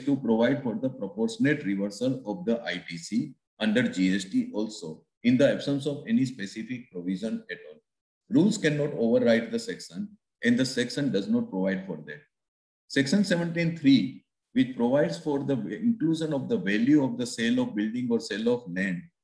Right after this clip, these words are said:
for the purpose of value of exempt supply, in my opinion, is susceptible to, again, constitutional validity challenge.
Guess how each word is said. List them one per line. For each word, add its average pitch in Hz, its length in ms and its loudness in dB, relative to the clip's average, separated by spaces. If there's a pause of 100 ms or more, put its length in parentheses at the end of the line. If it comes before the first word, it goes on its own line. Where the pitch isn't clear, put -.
(400)
for 117 140 4
the 131 100 2
purpose 127 400 0
of 147 140 2
value 120 360 6
of - 180 0
exempt 110 420 -2
supply, 95 560 -2 (480)
in 107 140 2
my 117 180 4
opinion, 104 800 2 (200)
is 117 260 4
susceptible 113 600 0
to, 110 160 -2
again, 110 260 0
constitutional 98 640 -6
validity 87 540 -8
challenge. 80 480 -4